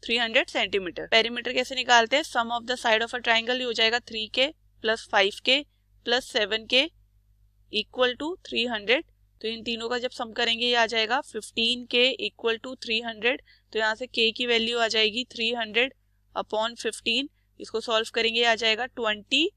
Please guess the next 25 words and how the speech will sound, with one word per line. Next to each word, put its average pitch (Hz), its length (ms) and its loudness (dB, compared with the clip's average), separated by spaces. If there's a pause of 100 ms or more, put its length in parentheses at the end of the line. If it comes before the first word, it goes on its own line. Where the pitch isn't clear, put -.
(240)
सेंटीमीटर। 185 640 -4
के 214 200 0
की 240 140 -10
वैल्यू 233 260 2
आ 226 100 4
गई 247 140 -4
ट्वेंटी 247 360 -6
सेंटीमीटर। 180 520 -6
तो 202 120 -8
यहाँ 202 200 -2
से 277 220 0 (760)
साइड्स 208 360 4
क्या 240 120 2
आ 233 40 4
जाएंगी, 226 500 -2
एबी 208 280 0
किसके - 400 -10
इक्वल 233 320 0
है, 302 80 4
थ्री 247 260 0
के 262 200 4
के, 302 180 4 (100)
थ्री 240 300 2
इंटू 240 520 -4
ट्वेंटी 220 480 -2